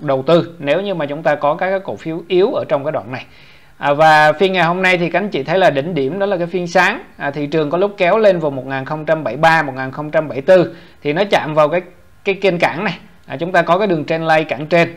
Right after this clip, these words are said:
à, chúng ta đã vẽ ở rất là nhiều những cái nhịp video phân tích trước rồi đúng không ạ? Thì cái nhịp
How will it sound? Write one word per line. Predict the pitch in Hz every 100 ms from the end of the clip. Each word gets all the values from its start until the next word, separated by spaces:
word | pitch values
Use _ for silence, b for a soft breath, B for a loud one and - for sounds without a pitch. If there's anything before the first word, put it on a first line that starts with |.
| -
à, | 127
chúng | 151
ta | 170
đã | 151 151
vẽ | 143 131
ở | 170 117 113 147
rất | 208
là | 190
nhiều | 143 139 135
những | 127 131
cái | 180
nhịp | 185 127
video | 143 151 151
phân | 151 147
tích | 202
trước | 220 254
rồi | 196
đúng | 139
không | 160
ạ? | 165 - B B -
Thì | 165
cái |
nhịp | 214